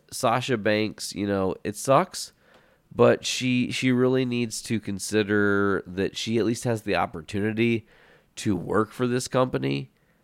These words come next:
and has an opportunity to be a very, very, very well-known, probably mostly household name. You know, lots and lots of wrestling fans. So, you know, I don't know.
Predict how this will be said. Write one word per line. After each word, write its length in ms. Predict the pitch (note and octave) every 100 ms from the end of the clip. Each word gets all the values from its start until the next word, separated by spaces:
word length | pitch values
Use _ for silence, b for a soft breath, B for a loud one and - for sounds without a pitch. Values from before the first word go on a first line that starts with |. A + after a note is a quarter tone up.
| _ _ -
and 140 | G2+
has 180 | F#2 G#2+
an 80 | G2+
opportunity 560 | G2+ F#2 - A#2 A#2
to 180 | G#2+ -
be 340 | F#2 G2 F#2+ -
a 140 | F2+
very, 420 | F2 E2 G2+ G#2 G2
very, 380 | F2 F#2+ G2
very 380 | F2 F#2+ G2 F#2
well-known, 1200 | F2 D#2+ - F2 F#2+ G2+ G2+ F#2 G2 G#2 A2 G2+
probably 520 | - G2+ G#2 F#2+ G#2
mostly 480 | F#2+ F2+ G2+ - G2+
household 800 | E2+ G2 A2 - - G2+ F#2+ F2
name. 640 | E2+ F#2 G#2 G#2 A#2+ C#3 C3+ b b b b b b _
You 160 | - G2
know, 240 | A2+ A#2+ -
lots 320 | G2 G2+ -
and 140 | B2+ B2
lots 280 | A#2 A#2+
of 100 | B2+
wrestling 500 | B2+ C#3+ - A2 F#2+
fans. 640 | E2+ F#2+ E2+ D#2+ - - -
So, 960 | - - G2 G2 F#2+ F#2+ F#2+ F#2+ F#2 - _ _ _ _ _
you 140 | A#2
know, 260 | A#2+ D3+ -
I 140 | -
don't 80 | G#3
know. 260 | G#3+ B2+